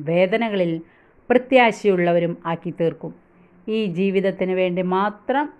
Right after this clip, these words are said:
ക്രിസ്തുവിൽ പ്രത്യാശ വെച്ചിട്ടുള്ളവരാണെങ്കിൽ നമ്മൾ എല്ലാ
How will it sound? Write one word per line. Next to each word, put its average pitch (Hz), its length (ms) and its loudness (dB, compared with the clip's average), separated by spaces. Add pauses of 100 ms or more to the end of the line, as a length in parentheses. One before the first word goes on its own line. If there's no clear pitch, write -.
ക്രിസ്തുവിൽ 180 640 -4
പ്രത്യാശ 233 560 -2
വെച്ചിട്ടുള്ളവരാണെങ്കിൽ 170 1200 -2 (540)
നമ്മൾ 175 380 2 (160)
എല്ലാ 185 320 0